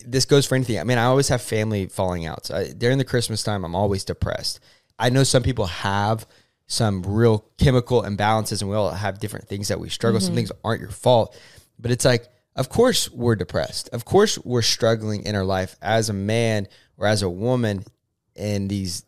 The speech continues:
Speaker 1: these tough seasons, because you don't even know the answer to your, your framework. You don't know the mission statement of your life, and you need to write that down, or it's just gonna be, it's, it's, it's, it's, it's helpless.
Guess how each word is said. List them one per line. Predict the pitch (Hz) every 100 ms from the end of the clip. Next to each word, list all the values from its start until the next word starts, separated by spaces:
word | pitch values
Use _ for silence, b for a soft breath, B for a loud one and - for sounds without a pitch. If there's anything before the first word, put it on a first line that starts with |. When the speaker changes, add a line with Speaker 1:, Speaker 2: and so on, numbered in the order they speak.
| 104
Speaker 1:
these | 104 -
tough | - 127 113
seasons, | - 127 117 104 92 B B B
because | - 120 110
you | 127
don't | 151 147
even | 131 123 113
know | 113 123 113
the | - -
answer | 117 127 - 113
to | - - 117 110 - b b b -
your, | 120
your | - 123
framework. | 113 139 196 - -
You | 127
don't | 165 113
know | 123 143
the | 120 104
mission | 123 139 120 110
statement | - 113 98 98
of | 110 107
your | 98
life, | 92 139 123 - b b b _
and | 110 107 104
you | 107
need | 113 131 143
to |
write | 113 104 104
that | 98
down, | 107 113 113
or | 98 107 107
it's | 107
just | - -
gonna | 180 147
be, | 127 135 123
it's, | - 139
it's, | - 156
it's, | - 156
it's, | - 160 - -
it's | - -
helpless. | 370 - - -